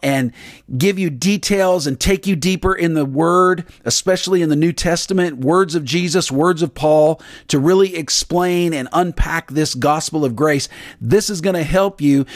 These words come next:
So when I say rehearse a verse, I'm not talking about just find a, a verse in the Bible somewhere, but find those verses and passages, maybe one, and memorize it every two to three weeks and get gospel new covenant verses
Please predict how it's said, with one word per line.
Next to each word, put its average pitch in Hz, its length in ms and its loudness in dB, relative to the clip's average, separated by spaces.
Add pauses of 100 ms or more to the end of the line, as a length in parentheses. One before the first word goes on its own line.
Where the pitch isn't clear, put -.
So 170 160 0
when 170 120 2
I 196 100 4
say 202 280 0
rehearse 160 480 0
a 151 80 2
verse, 170 300 0
I'm 214 120 -2
not 208 200 0
talking 175 260 -2
about 156 220 0
just 165 260 -2
find 175 260 0
a, 139 80 -2 (380)
a 147 100 0
verse 165 320 0
in 165 60 -2
the 143 80 0
Bible 160 380 -2
somewhere, 135 520 0 (220)
but 160 160 0
find 214 500 0
those 202 280 0
verses 175 580 2
and 147 220 -4
passages, 143 600 -2
maybe 202 360 2
one, 170 680 0 (440)
and 156 240 0
memorize 175 680 2
it 127 220 -2
every 196 400 0
two 208 320 0
to 196 100 4
three 196 300 -2
weeks 180 420 -2
and 139 280 -2
get 196 360 -4
gospel 180 540 0
new 180 220 2
covenant 190 500 -2
verses 156 520 0